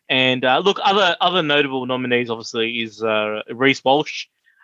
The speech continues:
uh, for the Warriors, who almost made it to Origin, um, as well. Um, so I thought that was, uh, that was a, a fitting. And obviously, you know, the, the sensation that you've mentioned, Sam Walker. But, uh, the reason why I kind of deviated against Sam Walker is just because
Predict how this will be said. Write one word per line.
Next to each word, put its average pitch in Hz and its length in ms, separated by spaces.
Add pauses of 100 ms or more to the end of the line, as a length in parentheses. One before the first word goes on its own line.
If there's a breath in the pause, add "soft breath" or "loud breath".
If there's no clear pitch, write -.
(160)
uh, 117 580
for - 140
the 120 80
Warriors, 143 440
who 135 220
almost 185 480
made 165 220
it 170 160
to 165 100
Origin, 180 480 (480)
um, 131 560
as 123 240
well. 175 400 (120)
Um, 123 380
so 127 160
I 123 60
thought 131 220
that 127 140
was, 123 240
uh, 120 260 (100)
that 123 140
was 120 180
a, 117 200
a 139 80
fitting. 131 340 (340 loud breath)
And 131 100
obviously, 147 300
you 127 180
know, 127 140
the, 123 160 (240)
the 131 100
sensation 143 520
that 131 140
you've 131 200
mentioned, 120 500
Sam 120 300
Walker. 120 280
But, 120 260 (460 soft breath)
uh, 123 160
the 131 140
reason 170 300
why 143 240
I - 40
kind 139 260
of 123 140 (460)
deviated 170 460
against 151 360
Sam 139 200
Walker 131 260
is 143 160
just - 180
because 139 380